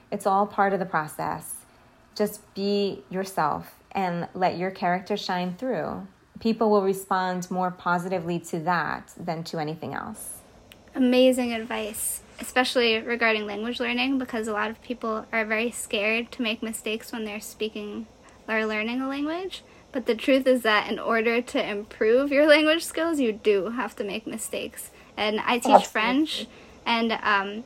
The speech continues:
Speaker 2: I usually invite native French speakers to my class. And what I see is that people who maybe have hundreds on, on all of their tests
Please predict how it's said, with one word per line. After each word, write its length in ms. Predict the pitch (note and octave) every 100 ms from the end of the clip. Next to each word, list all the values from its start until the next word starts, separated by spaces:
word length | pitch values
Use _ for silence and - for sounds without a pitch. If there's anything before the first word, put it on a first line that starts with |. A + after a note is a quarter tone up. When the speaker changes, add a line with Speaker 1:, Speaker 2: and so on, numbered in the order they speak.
| -
Speaker 2:
I 40 |
usually 360 | A#3 A#3 A#3 A3
invite 520 | G3+ G3 G3+ - -
native 260 | A#3+ G#3+ G#3+
French 240 | G#3 G#3+
speakers 400 | - A#3 A3 G#3+ -
to 100 | A3
my 120 | G3
class. 640 | - G3+ B3+ D#4 - - - - - -
And 120 | A3+
what 120 | A#3
I 140 | A#3+ B3+
see 460 | - F4 F4 C#4 A3
is 280 | - A#3+
that 320 | A3+ A3 A3 - - - -
people 380 | - D4 D#4 D#4+
who 300 | D#4 A#3+ A3
maybe 240 | A3+ A3+ A#3
have 200 | A#3 A3+
hundreds 480 | - B3 A#3+ A3+
on, 160 | G#3+ F#3+ -
on 140 | A3+
all 240 | G3+ A3 G#3+
of 60 |
their 160 | G#3+ G#3
tests 580 | - A#3 C#4+ - -